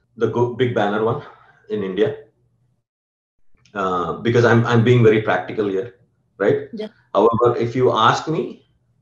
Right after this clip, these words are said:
Speaker 1: I will make the big banner guys come and do it in U S. Because I keep telling,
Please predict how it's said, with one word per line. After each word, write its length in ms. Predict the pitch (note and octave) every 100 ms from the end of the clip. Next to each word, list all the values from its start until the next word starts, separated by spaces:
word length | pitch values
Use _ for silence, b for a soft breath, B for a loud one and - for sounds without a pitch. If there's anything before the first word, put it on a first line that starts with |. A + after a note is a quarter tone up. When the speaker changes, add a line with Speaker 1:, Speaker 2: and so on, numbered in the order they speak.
| _ _
Speaker 1:
I 140 | G2+ G#2+
will 180 | A2
make 280 | G#2 A#2 C#3
the 100 | C#3
big 200 | A#2+ A2+
banner 260 | A2+ G#2+ G#2
guys 400 | G#2 G2 - -
come 180 | G2 F#2+
and 100 | F#2
do 140 | F2+
it 100 | F2+
in 120 | F2 D#2+
U 160 | D#2
S. 300 | - - - _ _ _ _ _ _ _ _ _ _ _ _ _ _ _ _ _ - G#2
Because 720 | A#2+ A#2+ A#2 A2+ - - - _ _ _ _
I 680 | G2+ G2+ G2+ G#2 G#2 F#2+ -
keep 220 | - D#3 -
telling, 580 | B2+ B2+ B2 A#2 -